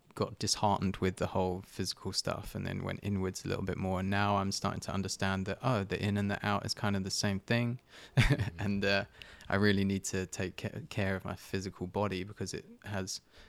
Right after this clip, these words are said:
Speaker 1: for me, it's such a win for mental health. Like, if I can
Speaker 2: Right.
Speaker 1: get out of breath, um, it's, it's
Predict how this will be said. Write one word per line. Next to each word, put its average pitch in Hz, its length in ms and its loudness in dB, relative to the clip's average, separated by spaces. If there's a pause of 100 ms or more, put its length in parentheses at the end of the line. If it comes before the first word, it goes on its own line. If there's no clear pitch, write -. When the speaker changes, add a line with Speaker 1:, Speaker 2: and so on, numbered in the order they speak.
Speaker 1:
for - 120 -2
me, 135 160 8
it's - 100 4
such - 180 0
a 101 60 4
win 98 440 4
for 95 200 0
mental 98 360 2
health. 101 360 -8 (580)
Like, - 160 -4
if 98 120 -4
I 107 80 2
can 101 340 -2
Speaker 2:
Right. 98 80 -6
Speaker 1:
get 104 280 2 (460)
out 107 240 4
of 95 160 -4
breath, 104 520 0 (720)
um, 92 440 -2 (840)
it's, - 360 0
it's - 240 0